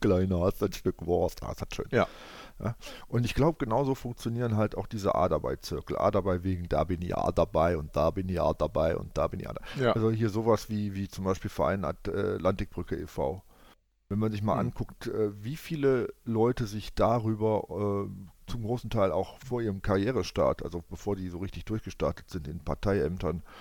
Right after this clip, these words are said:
Speaker 1: in der, äh, als Medienmacher oder so, äh, oder dergleichen,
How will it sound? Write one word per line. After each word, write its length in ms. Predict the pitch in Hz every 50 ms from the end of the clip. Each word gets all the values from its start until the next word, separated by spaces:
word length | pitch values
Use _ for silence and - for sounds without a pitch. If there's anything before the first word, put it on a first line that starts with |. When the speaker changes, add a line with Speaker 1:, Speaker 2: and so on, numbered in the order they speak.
| - - - - - - -
Speaker 1:
in 160 | 107 104 98
der, 360 | 92 87 85 85 80 73 -
äh, 440 | - - 92 90 80 78 82 92 87
als 240 | - 95 95 - -
Medienmacher 1120 | 104 101 104 101 101 98 90 90 90 92 - - - 82 90 92 98 90 95 80 80 -
oder 160 | - - 90
so, 120 | 85 82 90 -
äh, 260 | 82 87 - 90 98
oder 240 | 85 87 98 98 87
dergleichen, 600 | 85 90 87 85 76 80 85 80 - - 87 87